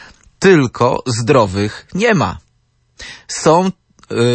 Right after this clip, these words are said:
wyłącznie ludzie nieświadomi swojej choroby lub oszukujący samych siebie. Zdrowych nie ma. I to trzeba sobie jasno powiedzieć. Bo powiedzenie, że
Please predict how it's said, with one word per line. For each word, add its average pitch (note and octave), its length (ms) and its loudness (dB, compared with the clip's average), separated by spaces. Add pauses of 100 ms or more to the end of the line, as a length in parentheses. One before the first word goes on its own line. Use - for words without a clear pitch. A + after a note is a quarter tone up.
(120)
wyłącznie C3+ 800 -2
ludzie B2 560 -2
nieświadomi F#3 880 0 (100)
swojej F#2+ 360 -4
choroby G#2 640 -2 (440)
lub C#3+ 340 0
oszukujący B2 920 0 (100)
samych G2 340 -2
siebie. - 460 -6 (320)
Zdrowych C#3 800 0 (160)
nie A#2 140 0
ma. E2+ 220 -6 (640)
I D3+ 80 -2
to C#3+ 120 0
trzeba B2+ 320 0
sobie G#2+ 460 -2 (280)
jasno G#2+ 440 -2
powiedzieć. F2 720 -6 (600)
Bo A#2+ 420 2
powiedzenie, A2 680 -2
że F#2+ 440 -4